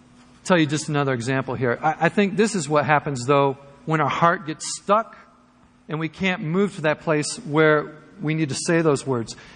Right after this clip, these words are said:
And we get stuck in that place where we keep on doing damage assessment. And there is time for that. There is time to assess the damage of what somebody has done to my heart and wounding me.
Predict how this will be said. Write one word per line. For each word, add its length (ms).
And 80
we 100
get 140
stuck 320
in 60
that 160
place 320
where 80
we 80
keep 240
on 160
doing 260
damage 380
assessment. 600
And 140
there 120
is 160
time 280
for 140
that. 360
There 160
is 120
time 360
to 120
assess 460
the 100
damage 420
of 240
what 160
somebody 320
has 100
done 240
to 120
my 180
heart 340
and 180
wounding 320
me. 200